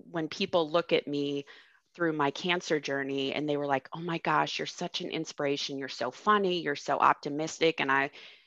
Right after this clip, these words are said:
there are a few points in my book where,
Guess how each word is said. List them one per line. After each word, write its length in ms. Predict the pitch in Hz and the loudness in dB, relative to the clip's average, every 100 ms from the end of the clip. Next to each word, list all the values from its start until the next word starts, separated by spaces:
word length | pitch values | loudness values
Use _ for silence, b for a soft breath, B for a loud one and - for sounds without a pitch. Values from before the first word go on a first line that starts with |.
| B _ _ - | B _ _ 6
there 140 | 196 | 10
are 180 | 190 175 | 10 8
a 60 | - | 4
few 300 | - 220 233 | -2 -2 -2
points 800 | - 208 160 135 - - - - | -2 0 2 0 -4 -10 -18 -4
in 160 | 165 | 2
my 140 | 151 147 | 4 2
book 480 | 143 147 127 - - _ _ | 2 2 2 0 -16 _ _
where, 580 | 151 139 135 139 135 | 0 2 4 4 2